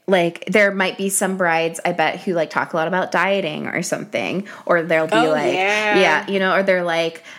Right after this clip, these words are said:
Speaker 1: "Oh, I wanna be a different size for the day of the wedding," or something. Do you have any, like, I, it doesn't sound like you'd be the kind of person to be like, "Don't do that,"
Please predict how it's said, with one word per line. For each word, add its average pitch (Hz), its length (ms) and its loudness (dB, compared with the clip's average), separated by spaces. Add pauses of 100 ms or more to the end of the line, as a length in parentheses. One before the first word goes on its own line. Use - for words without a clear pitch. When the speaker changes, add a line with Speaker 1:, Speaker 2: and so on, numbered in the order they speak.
(180)
Speaker 1:
"Oh, 214 60 4
I 220 240 4
wanna 220 200 -2
be 220 140 2
a 208 60 0
different 208 300 -2
size 190 360 2
for 208 100 -4
the 190 120 0
day 185 200 4
of 180 60 -2
the 180 60 -2
wedding," 175 300 0
or 170 80 -2
something. 95 680 -4
Do 196 120 -4
you 196 240 0
have 202 300 0
any, 180 380 -2
like, 175 320 -2 (380)
I, 202 140 2
it 220 240 -2
doesn't 262 260 2
sound 202 220 0
like 196 200 -4
you'd 185 100 -2
be 180 140 2
the 180 100 0
kind 170 260 -2
of 165 120 -4
person 170 380 -2
to 170 140 -4
be 160 180 0
like, 151 360 -2
"Don't 180 240 2
do 160 140 0
that," 196 340 2